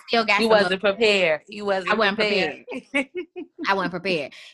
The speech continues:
Speaker 1: And he still bought me more stuff that day. It wasn't even just the gifts that he had already bought. He bought me more stuff, took me to breakfast, took, took me to lunch, took me to dinner that day. You know what I'm saying? Like, we legit spent the whole day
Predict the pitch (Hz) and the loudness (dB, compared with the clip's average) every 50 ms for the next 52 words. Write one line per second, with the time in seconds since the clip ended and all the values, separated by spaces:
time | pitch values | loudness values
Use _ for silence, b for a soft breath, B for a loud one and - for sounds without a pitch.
0 | B _ 208 226 240 330 330 349 359 - 330 392 370 262 233 202 196 185 196 190 | B _ -2 -2 0 2 0 0 0 -2 -2 -2 -2 0 0 0 0 0 -2 -4
1 | 185 185 180 175 196 202 - - 170 175 170 - - 170 165 160 151 165 156 151 | -4 -4 -2 -4 -4 -4 -6 -6 -6 -6 -6 -6 -6 -6 -6 -6 -8 -8 -10 -8
2 | 139 185 202 208 214 226 226 220 208 185 - 214 226 214 185 175 175 160 185 190 | -4 -4 -2 2 2 2 2 0 -4 -6 -8 -8 -6 -6 -6 -6 -6 -6 -6 -6
3 | 185 - - 160 156 147 143 180 196 196 170 160 165 - - _ _ _ _ 147 | -6 -8 -10 -10 -10 -10 -10 -8 -6 -4 -4 -6 -8 -12 -18 _ _ _ _ -8
4 | 175 170 175 202 220 214 208 170 - - 175 185 185 180 165 160 151 147 147 139 | -8 -6 -6 -6 -4 -2 -2 -2 -2 0 0 0 0 0 -2 -4 -6 -8 -10 -6
5 | 151 165 175 165 151 139 b b b b b b - 233 240 208 214 208 196 175 | -4 -2 -2 -2 -2 -4 b b b b b b -6 -6 0 2 2 2 2 0
6 | 202 202 196 196 196 208 208 214 220 220 _ - 202 202 202 196 196 - - - | -4 -8 -8 -4 0 0 0 0 -2 -6 _ -4 -2 -2 -2 -2 -4 -6 -10 -10
7 | 165 160 151 143 143 143 165 190 208 208 - _ 202 202 202 - - 160 151 151 | -10 -10 -10 -14 -14 -6 -2 -2 -2 -2 -4 _ -8 -8 -8 -8 -12 -14 -14 -14
8 | - - _ - 202 185 170 165 147 156 160 185 208 208 214 208 - - - 180 | -16 -20 _ -10 -8 -8 -8 -10 -12 -12 -8 -6 -4 -4 -4 -4 -6 -10 -12 -12
9 | - 151 143 139 139 143 151 233 233 233 220 214 208 202 202 185 180 196 196 190 | -12 -12 -18 -20 -20 -6 -2 -2 0 0 0 0 0 0 0 -2 -2 -2 -2 0
10 | 190 190 185 B B B B B B 226 262 277 269 247 240 240 254 247 233 214 | 0 -2 -4 B B B B B B -2 0 2 2 2 2 0 -2 -2 -2 -2
11 | 202 196 190 185 202 208 196 180 170 - 175 180 185 175 156 180 190 190 - - | 0 -2 -2 -2 -4 -6 -6 -8 -10 -8 -4 -4 -4 -4 -2 -4 -4 -4 -6 -10
12 | _ - 180 170 160 - _ 131 151 160 156 156 185 185 185 180 175 160 156 156 | _ -6 -6 -6 -6 -10 _ -10 -8 -8 -6 -4 -2 -2 0 0 -2 -4 -6 -8
13 | 160 165 | -8 -8